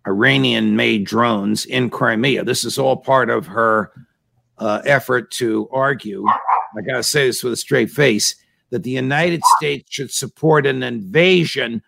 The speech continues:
of Crimea. I know this is crazy. She can be crazy.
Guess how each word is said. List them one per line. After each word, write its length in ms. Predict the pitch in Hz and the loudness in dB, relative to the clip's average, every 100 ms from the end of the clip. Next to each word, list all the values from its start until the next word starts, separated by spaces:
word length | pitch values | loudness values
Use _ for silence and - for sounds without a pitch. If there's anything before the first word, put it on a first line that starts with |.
| - | -18
of 160 | 113 - | -16 -4
Crimea. 560 | 143 123 120 113 - - | 0 0 0 -4 -8 -2
I 100 | 139 | 0
know 220 | 135 151 | 2 0
this 200 | 143 127 | 0 -4
is 140 | 123 - | -4 -6
crazy. 640 | - 113 165 165 190 - _ - | -4 -2 0 2 2 -2 _ -4
She 220 | - 190 | 0 2
can 240 | 160 139 | 2 2
be 100 | 123 | -2
crazy. 540 | - 120 98 95 - | -2 -2 -2 -4 -8